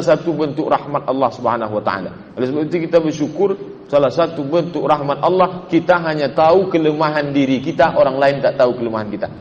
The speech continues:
Oleh sebab itu, petang ni kita sedang ditanya lebih cinta Al-Quran apa yang lain, maka merenung ke dalam. Jadi, merenungnya bukan keluar, bukan memikirkan orang lain, tapi kita pikirkan diri kita, lebih cinta Al-Quran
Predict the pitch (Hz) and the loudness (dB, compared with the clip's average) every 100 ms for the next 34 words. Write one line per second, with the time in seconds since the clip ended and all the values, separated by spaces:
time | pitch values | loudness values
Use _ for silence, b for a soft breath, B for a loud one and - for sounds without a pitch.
0 | - - - 120 120 131 127 139 139 - | -20 -20 -8 -6 0 0 0 -6 -6 -14
1 | - - 113 - 139 143 139 120 123 123 | -18 -8 -6 0 0 0 -4 0 0 0
2 | 120 117 110 117 135 135 127 120 113 110 | -4 -2 -2 0 0 -2 -4 -2 -2 -2
3 | 110 113 107 113 107 - 104 101 185 247 | -4 -8 -4 -2 -2 -4 -8 2 2 2
4 | 208 196 180 165 165 160 156 - - - | 2 0 2 2 6 6 4 -2 -10 -10
5 | - 117 127 117 120 113 101 101 107 101 | -4 -2 -2 -2 -2 -2 -4 -2 0 0
6 | 87 - - - - - - - 139 156 | -2 -6 -16 -18 -20 -20 -16 -8 -4 -2
7 | 139 131 135 160 139 131 135 156 165 131 | -2 -4 -4 -4 0 -2 0 2 2 2
8 | 120 - 117 107 147 151 147 151 139 147 | -2 -6 -4 0 0 -2 -4 -2 -2 0
9 | 127 139 151 202 147 - - - 135 147 | 0 0 2 2 2 -4 -12 -2 -2 -2
10 | 135 139 131 117 131 123 127 117 110 110 | -2 -2 -4 -6 -6 -2 0 0 0 -2
11 | - 113 127 120 120 104 - 202 - - | -4 -2 0 -2 -4 -4 -2 -2 -4 -4
12 | 170 | -4